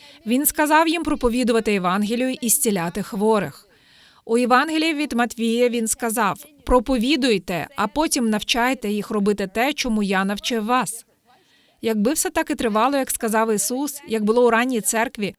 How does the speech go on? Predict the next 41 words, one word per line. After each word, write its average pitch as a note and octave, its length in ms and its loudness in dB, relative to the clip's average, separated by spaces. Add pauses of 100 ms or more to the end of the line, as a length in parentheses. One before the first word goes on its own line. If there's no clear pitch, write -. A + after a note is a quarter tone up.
(400)
цей D#4 220 -2
світ D4+ 320 2
був B3 240 0
би C4+ 120 2
сьогодні A#3 400 2
зовсім G3+ 400 0
інший. C#4 460 -2 (120)
Вони C4+ 280 -4
мали E4 240 0
робити C#4 320 0
те A#3 100 -4
саме, A3+ 340 0
що - 200 -2
робив G3 340 -2
він. G#3 320 -2 (520)
Чому B3 300 2
він A#3 260 2
їх D#4 220 -2
навчив, C#4 440 -4
та B3 100 -2
і A#3+ 80 0
їм A#3 280 -2
слід C#4 260 0
було B3 220 0
продовжувати G#3+ 600 0
робити. A#3+ 500 -2 (360)
І A#3+ 80 -2
саме B3+ 320 2
цьому C4 320 0
вони C4 180 0
мали A3 240 0
навчити A#3 360 -4
новонавернених. A3+ 1000 -2 (400)
І C4+ 80 -2
те D4+ 120 0
саме C#4+ 380 0
маємо B3 380 2
робити A3 340 2
ми A3 200 2
з A3 80 0
вами. D3 420 -4